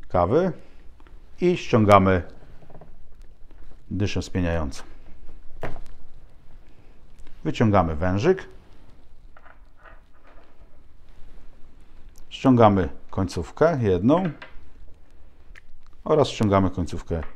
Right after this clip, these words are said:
drugą. Jak widać, tutaj znajdują się w-,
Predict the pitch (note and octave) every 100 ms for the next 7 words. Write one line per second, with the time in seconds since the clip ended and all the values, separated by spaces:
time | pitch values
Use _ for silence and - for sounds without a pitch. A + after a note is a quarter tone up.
0 | - - - - - - - F#2 D2+ -
1 | - - - - - - - - - -
2 | - - D#3+ B2+ G#2 C3 - - - -
3 | - - - - - - - C#3 D3+ C#3
4 | A#2+ A#2 A#2 B2 A#2 G#2 - A2 G#2 G2